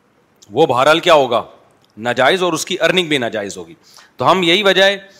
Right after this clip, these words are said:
کہ جو لوگ بھی YouTube سے کماتے ہیں ان کو ہم کہتے ہیں کہ پانچ سے دس فیصد جو ہے ایک اندازے کے مطابق آپ اس سے منتھلی صدقہ کریں، کیونکہ اس میں کچھ نہ کچھ حرام شامل ہو جاتا ہے۔ اور پھر آخر میں بتا دوں کہ یہ سب ہم نے اپنے لیے نہیں کیا ہے، اور نہ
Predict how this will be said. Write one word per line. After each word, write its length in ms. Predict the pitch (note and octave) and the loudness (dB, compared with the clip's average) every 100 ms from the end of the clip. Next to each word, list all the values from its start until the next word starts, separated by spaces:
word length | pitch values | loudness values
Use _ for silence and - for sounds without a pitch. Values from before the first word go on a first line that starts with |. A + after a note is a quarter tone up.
| _ _ | _ _
کہ 100 | D3+ | -6
جو 140 | D3 | -2
لوگ 140 | F3+ G3 | 0 0
بھی 240 | F3+ F3 | -2 -4
YouTube 280 | F3 F3 F3+ | -4 -6 -8
سے 120 | - | -6
کماتے 400 | E3+ C#3+ C#3 C#3+ | -4 0 -2 -2
ہیں 80 | F#3 | -6
ان 80 | E3 | -4
کو 120 | E3 | -4
ہم 80 | D#3 | -4
کہتے 260 | C#3 C3 | -4 -6
ہیں 80 | F3 | -8
کہ 140 | F3+ F3 | -8 -8
پانچ 340 | - C#3+ D#3+ | -4 -2 -2
سے 120 | - | -4
دس 240 | A#2+ D#3+ - | -4 -4 -4
فیصد 300 | C#3 C#3+ C3 | -6 -6 -6
جو 100 | A#2+ | -4
ہے 140 | C3 | -4
ایک 260 | F3 D3 C3 | -6 -10 -10
اندازے 360 | B2+ B2+ C3 C#3 | -4 -2 -2 -4
کے 100 | C3 | -8
مطابق 460 | B2+ B2 C#3 D#3 | -4 -4 -4 -6
آپ 220 | B2+ C3 | -4 -6
اس 80 | C3+ | -6
سے 100 | - | -8
منتھلی 400 | B2 A#2+ C3+ F#3+ G3+ _ _ _ | -8 -8 -8 -8 -10 _ _ _
صدقہ 360 | - C#3+ - C#3+ | -6 -6 -2 -4
کریں، 260 | A#2+ A#2+ | -2 -8
کیونکہ 220 | G#2+ C#3+ D#3 | -8 -10 -10
اس 180 | C3 | -10
میں 120 | D#3 C#3+ | -8 -6
کچھ 220 | F#3 E3+ | -6 -6
نہ 40 | D#3 | -6
کچھ 160 | D3+ | -4
حرام 240 | B2 B2+ C3+ | -2 -4 -4
شامل 320 | C3+ C3+ D3+ | -6 -6 -6
ہو 300 | A#2 C#3 D3 | -6 -6 -6
جاتا 420 | G#2+ G#2 A2+ G#2+ | -8 -6 -6 -4
ہے۔ 180 | B2+ C3 - - - | -4 -6 -8 -20 -14
اور 100 | B2 | -12
پھر 180 | - F#3+ | -2 4
آخر 260 | F#3 G3 | 4 2
میں 120 | F#3 | -2
بتا 280 | E3 D3+ D3+ | 0 2 2
دوں 180 | D#3 D#3+ - - _ _ | 0 -4 -8 -20 _ _
کہ 80 | D3 | -8
یہ 120 | D#3 | -6
سب 240 | D3 F3+ | -2 0
ہم 80 | D3+ | 0
نے 100 | E3+ | -2
اپنے 220 | D3+ D#3 | -2 -2
لیے 180 | D#3+ D#3+ | -2 -2
نہیں 180 | C#3+ C#3 | -2 -6
کیا 260 | B2 A#2+ F#2+ | -6 -8 -8
ہے، 100 | E2 _ _ _ _ _ _ _ _ | -12 _ _ _ _ _ _ _ _
اور 220 | - C#3 D#3 | 0 2 2
نہ 180 | C3+ | 2